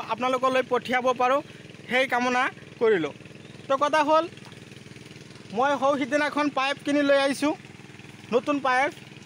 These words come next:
ফটা পাইপেদি পানী দিবলৈ হ'লে বহুত অসুবিধা, বেলেগৰ খেতিতো পানী যায়, ইফালে মই খে-, পানী দিও শান্তি নাপাওঁ। হোণ্ডা এটা কিনি লৈছোঁ, সেই নিজৰ হোণ্ডাই দি আপোনালোকেও, আপোনালোকৰ নিজে ববীয়াকৈ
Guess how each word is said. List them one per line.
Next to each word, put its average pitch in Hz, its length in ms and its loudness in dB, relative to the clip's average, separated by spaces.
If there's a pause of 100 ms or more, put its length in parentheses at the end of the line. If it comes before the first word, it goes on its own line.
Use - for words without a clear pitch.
(200)
ফটা 277 220 2
পাইপেদি 285 420 -2
পানী 277 260 0
দিবলৈ 285 320 2
হ'লে 277 200 0
বহুত 262 340 0
অসুবিধা, 262 440 0
বেলেগৰ 254 400 2
খেতিতো 277 380 -2
পানী 269 260 0
যায়, 277 200 0 (560)
ইফালে 285 340 0
মই 262 260 4
খে-, - 320 -4
পানী 269 240 2
দিও 277 220 0
শান্তি 262 320 -2
নাপাওঁ। 269 320 2 (720)
হোণ্ডা 262 240 2
এটা 285 160 0
কিনি 294 200 2
লৈছোঁ, 285 380 2 (320)
সেই 254 100 0
নিজৰ 269 400 2
হোণ্ডাই 269 260 2
দি 285 80 0
আপোনালোকেও, 277 520 2 (280)
আপোনালোকৰ 269 500 0
নিজে 233 320 2 (120)
ববীয়াকৈ 269 440 2